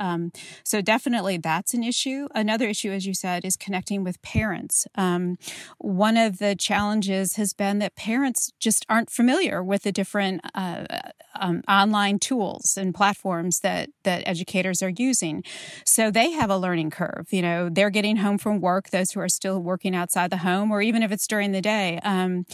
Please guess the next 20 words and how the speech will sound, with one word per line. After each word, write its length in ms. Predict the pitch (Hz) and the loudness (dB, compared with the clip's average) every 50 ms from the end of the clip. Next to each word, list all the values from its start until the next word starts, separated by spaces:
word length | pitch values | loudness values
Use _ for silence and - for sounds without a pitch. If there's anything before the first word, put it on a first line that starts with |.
| - - - - - - | -14 -16 -16 -18 -4 0
and 200 | 214 214 208 208 | 2 4 6 6
they're 240 | 220 226 220 208 - - - | 6 4 2 0 -2 -8 -10
trying 420 | - - - 233 233 240 240 240 | -4 0 4 4 4 6 4 4
to 100 | 220 220 | 2 2
figure 380 | 196 - - 214 196 202 208 196 | 0 0 0 2 2 2 2 2
out 420 | - 202 190 190 196 185 - - - - | 4 4 4 4 2 0 -2 -6 -6 -4
what 240 | 190 175 208 196 - - | 0 2 2 2 2 0
these 260 | 220 214 208 180 - | 0 0 0 0 0
different 540 | - 196 - - 202 196 196 196 190 - - | -2 -4 -4 -2 -2 -2 0 0 -2 -4 -6
tools 380 | - - 226 220 220 202 175 | -4 -2 -2 0 0 0 0
are. 320 | 180 170 175 175 165 170 - | 0 2 2 2 0 0 2
And 180 | - 220 226 | 2 4 4
there 120 | 233 240 247 | 4 4 4
may 160 | 247 247 254 | 4 2 2
be 160 | 254 254 262 | 4 4 4
multiple 760 | 247 233 220 226 247 302 - - 311 - - 214 196 190 190 | 4 4 4 2 2 0 0 -2 -4 -2 -2 -2 -2 -2 -2
tools 360 | - - - 220 208 208 208 | -4 -4 -2 0 0 0 0
and 160 | 208 202 190 - | 0 -2 -2 0
platforms, 840 | 196 180 160 160 - - 185 175 175 175 170 175 180 165 - - - - | 2 2 2 0 -2 -4 -4 -2 0 0 0 0 -2 -2 -2 -4 -4 -4
um, 400 | 190 180 175 175 170 175 - | -2 -2 0 0 -2 -2 -4